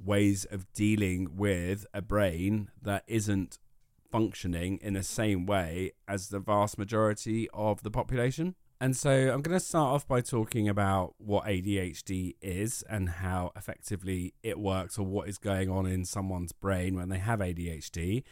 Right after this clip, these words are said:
I'm gonna start with a caveat, with a <laughs> warning.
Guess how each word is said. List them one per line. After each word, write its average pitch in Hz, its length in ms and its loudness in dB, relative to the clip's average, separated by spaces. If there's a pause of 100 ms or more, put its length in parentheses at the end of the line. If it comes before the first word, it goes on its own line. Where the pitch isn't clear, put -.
(280)
I'm 98 100 -4
gonna 101 220 2
start 104 520 2
with 95 360 0
a 92 400 -2
caveat, 92 720 -4
with 87 240 0 (140)
a 95 300 0 (260)
<laughs> - 240 -20
warning. 113 600 8